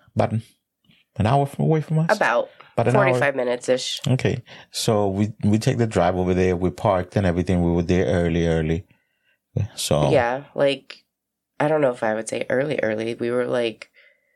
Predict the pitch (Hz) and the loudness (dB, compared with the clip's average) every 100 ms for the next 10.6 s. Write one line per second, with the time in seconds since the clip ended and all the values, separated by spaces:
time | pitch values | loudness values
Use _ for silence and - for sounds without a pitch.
0 | _ _ _ - 135 127 123 123 123 - | _ _ _ -2 0 2 0 0 -2 -8
1 | - 135 127 120 117 123 131 123 131 - | -2 -2 0 0 0 0 2 -2 -4 -10
2 | - - - 101 - - - - 160 151 | -8 -8 -4 -4 0 -2 -2 -2 2 4
3 | 175 135 135 139 143 135 131 113 117 110 | 4 2 4 2 2 0 2 2 4 4
4 | 95 - - 170 208 202 - - - 85 | 4 2 -6 -6 -8 -6 -8 -4 0 2
5 | 80 78 90 - 107 98 90 95 80 - | 2 2 0 2 0 2 0 0 -4 -2
6 | 87 87 76 - 73 76 - 69 67 85 | 0 0 -2 -2 -2 -2 -2 -2 0 0
7 | 80 - - 92 76 78 85 73 76 - | 0 -2 0 0 0 -2 -2 -2 -6 -4
8 | - 78 _ _ _ _ 127 127 165 165 | -4 -4 _ _ _ _ 0 0 2 0
9 | 151 127 110 117 107 92 117 110 95 90 | 2 2 2 0 0 2 2 2 2 0
10 | 85 82 92 80 76 | -2 0 2 2 -2